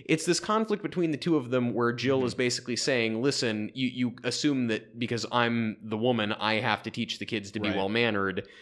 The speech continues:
Speaker 1: And she kinda puts it on Tim and says, "It's B S that you're heaping this on me."
Speaker 2: Right.
Speaker 1: And Tim's response is, is not to be obstinate, but to say, "Yeah,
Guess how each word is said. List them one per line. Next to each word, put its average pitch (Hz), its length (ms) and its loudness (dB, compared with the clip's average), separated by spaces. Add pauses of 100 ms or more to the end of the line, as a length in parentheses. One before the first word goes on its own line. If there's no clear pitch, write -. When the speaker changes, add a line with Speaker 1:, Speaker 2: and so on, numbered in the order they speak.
(140)
Speaker 1:
And 131 140 0
she 156 80 -2
kinda 147 200 0
puts - 260 0
it 117 80 0
on 107 180 2
Tim 110 560 0
and 110 180 -4
says, 101 460 -2
"It's 113 180 -4
B 117 240 2
S 107 220 2
that 95 80 -6
you're 98 100 -8
heaping 110 380 -2
this 92 160 -4
on 92 220 -4
me." 92 320 -6 (100)
Speaker 2:
Right. 92 180 -10
Speaker 1:
And 151 140 2
Tim's 156 220 0
response 143 520 -2
is, 127 480 -4 (260)
is 123 420 -4
not 139 260 0
to 139 80 -2
be 107 320 -2
obstinate, 208 540 -4
but - 120 -2
to 147 60 -4
say, 180 160 0
"Yeah, 214 240 2